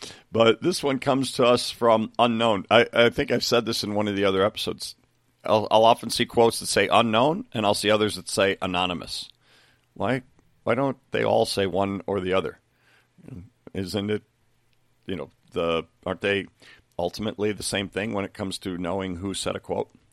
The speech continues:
Anyway, I digress. Uh, but anyway, an unknown, an unknown person saying this to us, but it's great. "Perfectionism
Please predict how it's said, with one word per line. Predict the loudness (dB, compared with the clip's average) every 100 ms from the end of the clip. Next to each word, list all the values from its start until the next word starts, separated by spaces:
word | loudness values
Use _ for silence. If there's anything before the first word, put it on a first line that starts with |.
| -12
Anyway, | -10 -10 -14 _ -20 -20 _ -18
I | -14
digress. | -12 -10 -8 -8 -8 -14 _ -20 -20 -20 _ _ _ _ -2
Uh, | 4 4
but | 4 4
anyway, | 6 6
an | 4
unknown, | 4 4 2 2 0
an | 0
unknown | 2 2 2 2 0
person | 0 -2 -2 -6 -6
saying | -2 2 2 0 -2
this | -2 -2 -4
to | 0 2
us, | 2 0 -6 -14 _
but | -10 -8 -8
it's | -8 -2
great. | 4 4 4 _ _ _ -10
"Perfectionism | -6 -6 2 2 4 0 0 0 -2 -4